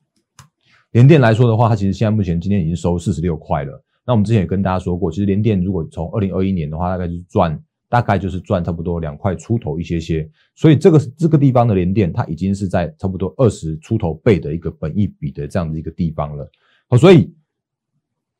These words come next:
如果你要操作台积电，OK；如果你要操作联电，OK，但是他们的上涨的空间都是有限的空间。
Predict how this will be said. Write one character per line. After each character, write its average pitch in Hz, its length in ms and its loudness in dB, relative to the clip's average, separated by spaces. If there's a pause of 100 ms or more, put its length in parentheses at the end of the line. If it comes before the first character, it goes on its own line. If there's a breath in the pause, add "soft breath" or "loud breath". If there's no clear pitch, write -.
(300)
如 156 180 6
果 180 80 8
你 107 80 6
要 139 120 4
操 127 180 4
作 117 360 2
台 101 120 -2
积 104 160 0
电， 95 280 0
OK； 95 520 0
如 110 100 2
果 139 120 2
你 90 80 0
要 101 60 0
操 104 140 0
作 101 140 0
联 82 180 -2
电， 90 220 -2
OK， 95 480 -4
但 113 180 4
是 104 220 -4
他 104 160 -4
们 95 240 -2
的 78 220 -8
上 107 280 -2
涨 76 220 -10
的 76 120 -14
空 90 220 -6
间 90 220 -6
都 87 160 -6
是 90 220 -10
有 69 160 -8
限 82 280 -4
的 73 120 -12
空 78 260 -10
间。 78 300 -10